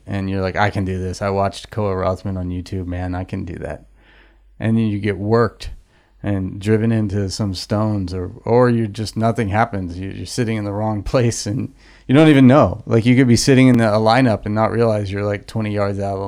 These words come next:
lineup. And why is everyone else getting waves? Where are mine? Whatever it is. If you literally were like, "I'm just gonna go and do this."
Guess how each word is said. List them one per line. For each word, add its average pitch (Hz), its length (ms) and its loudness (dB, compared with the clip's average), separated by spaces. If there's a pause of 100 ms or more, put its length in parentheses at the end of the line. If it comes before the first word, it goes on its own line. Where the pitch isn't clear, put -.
lineup. 101 320 -6
And 92 160 -8
why 98 200 -2
is 104 100 -6
everyone 107 280 -4
else 104 200 -6
getting 98 260 -6
waves? 104 300 -6
Where 104 160 -4
are 95 40 -6
mine? 101 300 -6 (540)
Whatever 143 320 8
it 131 80 8
is. 120 320 2 (340)
If 135 160 2
you 139 80 6
literally 165 540 6
were 123 120 4
like, 104 200 2
"I'm 107 120 -2
just 110 140 -6
gonna 127 220 0
go 107 140 0
and 98 120 -6
do 104 80 -6
this." 95 360 -12